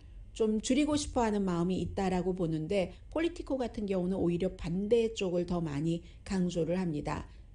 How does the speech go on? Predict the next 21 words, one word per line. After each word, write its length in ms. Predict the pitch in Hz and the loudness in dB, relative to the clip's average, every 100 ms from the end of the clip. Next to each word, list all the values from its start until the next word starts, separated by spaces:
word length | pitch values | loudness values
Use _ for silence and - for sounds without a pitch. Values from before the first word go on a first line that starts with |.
| - - - - | -20 -20 -8 2
왜냐하면 640 | 220 247 233 247 277 294 - - - - | 6 6 4 2 2 0 -8 -18 -18 -16
푸틴 380 | - - 339 294 | -14 -4 2 4
대통령이 760 | 240 190 220 208 190 190 220 208 | 4 2 0 2 2 2 0 2
미국의, 920 | 190 185 185 - - 196 233 269 - - | 4 4 0 -4 2 4 4 0 -6 -2
미국과 640 | 180 247 294 285 247 190 - | 2 4 2 0 2 2 0
다른 260 | 220 285 | 0 2
나라 260 | 320 285 277 | 2 2 2
별로 220 | 214 247 | 6 6
신경도 460 | 254 320 330 302 214 | 4 0 2 2 2
안 140 | 185 | 2
써요. 300 | 202 185 160 | 2 0 0
푸틴은 500 | - - 208 160 147 - - - | -4 -2 0 2 -2 -8 -14 0
미국 320 | 214 285 277 | 4 4 4
대통령하고만 1700 | 247 247 240 226 208 - _ _ _ _ _ _ - 196 185 196 196 | 2 4 0 0 -4 -8 _ _ _ _ _ _ -6 -2 0 0 0
직접 480 | - 247 254 247 - - - - _ _ _ _ - - _ - - | 0 2 2 2 -2 -16 -18 -20 _ _ _ _ -20 -20 _ -20 -10
이, 120 | - - - - | -10 -10 -16 -2
뭐 180 | 185 185 | 0 6
딜을 340 | 269 262 240 | 8 8 6
하고 180 | 254 247 | 6 2
싶어합니다. 680 | 240 - 180 151 147 147 180 | 0 -2 -2 0 -2 -2 -6
협상을. 560 | 302 - 247 180 151 | -8 -4 -2 0 -2